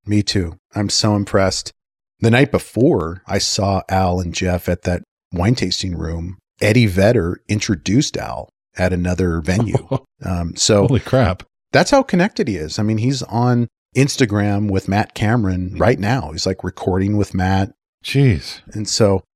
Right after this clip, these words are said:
Speaker 1: yeah, he's, he's super connected, but more importantly, I mean, just musically, he's so talented. He's from Chile, and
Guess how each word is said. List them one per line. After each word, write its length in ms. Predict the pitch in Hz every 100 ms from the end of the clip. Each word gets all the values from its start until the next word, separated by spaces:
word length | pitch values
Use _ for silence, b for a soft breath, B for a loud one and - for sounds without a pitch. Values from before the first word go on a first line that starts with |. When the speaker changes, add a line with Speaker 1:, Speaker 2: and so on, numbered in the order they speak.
| _
Speaker 1:
yeah, 180 | 156 139
he's, 240 | 107 107
he's 160 | - 117
super 340 | - 175 175
connected, 680 | 139 120 104 107 - 104 95
but 260 | 101 95 -
more 160 | 135
importantly, 720 | 151 - 101 107 127 131 139 143 _ _
I 40 |
mean, 160 | 120 113
just 220 | 135 -
musically, 680 | 101 101 107 117 139 135 135
he's 240 | 131 117
so 560 | - - - 127 113 90 -
talented. 680 | - 113 110 107 92 80 - _ _ _
He's 140 | 113
from 160 | - 90
Chile, 560 | - 151 139 127 123
and 140 | 113